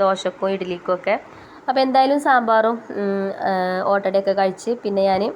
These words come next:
ഓഫീസിലേക്ക് പോയിട്ടോ. ഓഫീസിലേക്ക് പോകണമെന്നുണ്ടെങ്കിൽ നമ്മളവിടുന്ന്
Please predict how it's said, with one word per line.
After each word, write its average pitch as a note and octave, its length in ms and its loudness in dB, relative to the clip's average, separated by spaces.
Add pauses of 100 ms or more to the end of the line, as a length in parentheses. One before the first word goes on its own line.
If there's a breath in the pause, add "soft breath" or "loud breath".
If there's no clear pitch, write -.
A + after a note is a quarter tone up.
(380)
ഓഫീസിലേക്ക് A3+ 460 -4
പോയിട്ടോ. G3 340 2 (500 loud breath)
ഓഫീസിലേക്ക് F#3+ 460 -6
പോകണമെന്നുണ്ടെങ്കിൽ A#3+ 760 2 (160)
നമ്മളവിടുന്ന് G#3+ 520 0